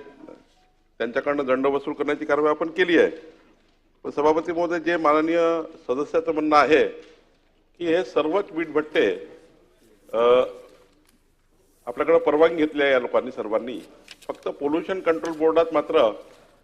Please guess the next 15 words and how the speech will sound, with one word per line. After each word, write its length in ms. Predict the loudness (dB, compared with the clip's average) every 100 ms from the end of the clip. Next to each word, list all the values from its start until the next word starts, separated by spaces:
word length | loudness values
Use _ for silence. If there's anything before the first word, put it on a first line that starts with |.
| -2
यांना 200 | 2 4
जाण्याची 420 | 4 4 4 0
गरज 240 | 0 0 0
पडत 200 | 0 -2
नाही 140 | 0 0
फार, 160 | 0
कारण 220 | 0 -2 -2
हे 160 | -6
छोटे 340 | -6 -6 -2 -4
उद्योग 300 | -4 0 0
असल्यामुळं 500 | 2 2 4 4 2 -4 -20 -20 -20 _ _
मला 140 | 2 2
असं 200 | 4 4
वाटतं 240 | 4 2
की 400 | -4 -2 -2 -2